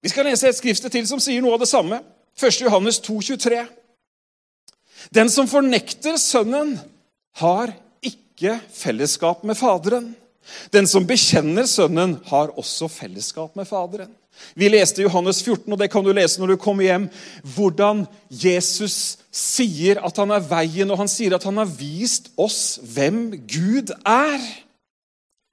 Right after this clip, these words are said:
Men først så må vi spole tilbake. Skal vi gjøre det? Er du med på å spole tilbake?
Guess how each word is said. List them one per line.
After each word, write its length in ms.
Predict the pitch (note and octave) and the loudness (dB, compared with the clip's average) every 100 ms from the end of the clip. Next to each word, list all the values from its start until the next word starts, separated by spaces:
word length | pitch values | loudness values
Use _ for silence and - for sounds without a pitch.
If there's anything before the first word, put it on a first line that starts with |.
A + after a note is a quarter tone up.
| _ _ - | _ _ 2
Men 160 | A3+ G3+ | 2 4
først 300 | G3+ - G3+ | 4 4 2
så 60 | |
må 100 | F3+ | 2
vi 80 | F3+ | 0
spole 320 | F#3 - D3+ | -2 -2 -6
tilbake. 460 | A#2 D3 A#2+ - B2+ | -4 -2 -2 -2 -4
Skal 160 | - E3+ | -2 2
vi 80 | |
gjøre 160 | F3 F#3+ | 4 4
det? 80 | A#3+ | 2
Er 80 | G3 | 0
du 80 | |
med 100 | F#3+ | 0
på 80 | F#3+ | -2
å 60 | - | -2
spole 180 | G3+ D3+ | -2 0
tilbake? 460 | F3 D3 F#3+ B3 | 0 0 0 -4